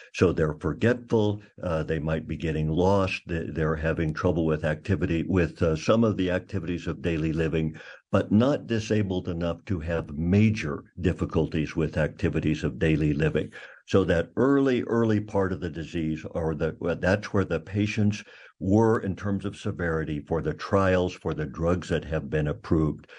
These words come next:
So now there, in a very exciting way, there are trials going on with people who do not yet have symptoms, but we know they already have Alzheimer's disease in the brain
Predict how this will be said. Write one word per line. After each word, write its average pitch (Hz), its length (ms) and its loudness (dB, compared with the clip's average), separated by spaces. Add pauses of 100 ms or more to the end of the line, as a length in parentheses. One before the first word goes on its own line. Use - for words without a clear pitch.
(360)
So 95 200 4
now 113 760 4
there, 90 300 0
in 90 200 -4
a 82 60 -2
very 117 300 2
exciting 87 440 -6
way, 80 320 -4
there 95 220 0
are 78 140 0
trials 92 480 2
going 90 340 -2
on 82 260 0
with 82 220 -6
people 95 300 -2
who 95 180 2
do 90 320 2
not 92 400 2
yet 101 600 0
have 82 220 -2
symptoms, 78 640 0 (360)
but 92 180 2
we 90 160 4
know 98 400 4 (400)
they 101 300 0
already 90 320 0
have 82 180 -4
Alzheimer's 82 480 -2
disease 80 460 -2
in 80 100 2
the 80 80 4
brain 76 420 2